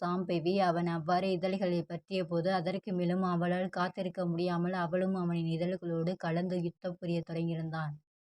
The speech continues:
கைகள் சேர்க்கப்பட்டு உடல்கள் தரையில் சாய்ந்து இறுகத் தொடங்கிய பின்னர் ஆடைகள் அகற்றப்பட்டு காம யுத்தம் ஆரம்பமாகியிருந்தது.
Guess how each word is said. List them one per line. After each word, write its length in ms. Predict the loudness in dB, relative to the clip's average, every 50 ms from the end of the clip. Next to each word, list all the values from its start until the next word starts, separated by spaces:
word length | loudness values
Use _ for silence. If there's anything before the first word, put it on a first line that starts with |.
| _ _ _ _ _ _ _ _ _ _ _ 6
கைகள் 420 | 8 8 8 8 8 6 6 6
சேர்க்கப்பட்டு 680 | 6 4 4 4 4 2 0 0 2 2 0 0 2 2
உடல்கள் 560 | 2 4 4 4 4 4 4 6 4 4 4 4
தரையில் 440 | 4 4 4 4 4 2 2 0
சாய்ந்து 520 | 0 0 0 0 0 0 0 0 0 2 2 2 2 2
இறுகத் 440 | 2 4 4 4 4 4 4 2 2
தொடங்கிய 420 | 2 2 2 2 4 2 2 0 0
பின்னர் 420 | -2 -2 0 2 2 2 2 0
ஆடைகள் 580 | 0 0 2 2 2 4 4 2 2 2 -2 0
அகற்றப்பட்டு 840 | 0 0 0 0 0 0 0 -2 -4 -2 -4 -6 -4 -2 -4 -4
காம 400 | -2 0 2 2 4 2 2 2
யுத்தம் 340 | 2 0 -2 -2 -4 -4 -2
ஆரம்பமாகியிருந்தது. 1120 | 0 0 2 2 2 2 2 2 2 2 0 0 0 -2 -2 -2 -2 -2 -2 -2 -2 -4